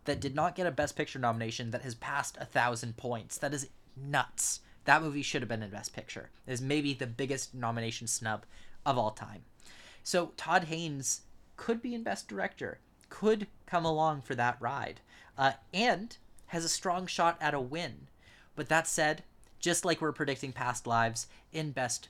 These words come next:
Picture, I have to predict it in Best Director as well. Uh, Celine Song will have a great narrative for creating this decade-spanning, interwoven tale. Not just is this a screenplay movie, it is a directing movie,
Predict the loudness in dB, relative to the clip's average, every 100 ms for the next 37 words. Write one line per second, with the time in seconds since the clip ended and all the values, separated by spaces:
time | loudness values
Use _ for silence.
0 | _ -2 -2 -2 -4 -4 2 4 4 2
1 | -2 -2 -2 -6 -6 -6 -6 -6 -2 0
2 | 0 0 -4 -2 -4 -6 -2 6 6 6
3 | -2 -14 -20 -20 -2 2 4 2 -2 -2
4 | -2 -2 -2 2 4 4 0 -8 -6 -2
5 | -2 -4 -2 -2 -2 -2 0 0 -2 -6
6 | -18 -20 -20 -8 -2 0 -2 -8 _ -2
7 | 0 0 -2 -4 -4 -4 -6 -14 -14 -2
8 | -2 0 -2 0 -2 -2 -2 -2 -2 -6
9 | -8 -12 -12 -2 0 2 2 0 2 2
10 | 2 0 -6 -8 -2 0 2 0 -8 -8
11 | 2 2 2 -6 -8 -6 -6 -6 -6 -4
12 | -4 -4 -6 -4 -4 -2 -2 -4 -20 -8
13 | 2 4 4 0 -2 -2 -2 -4 -10 -8
14 | -8 -8 -8 -10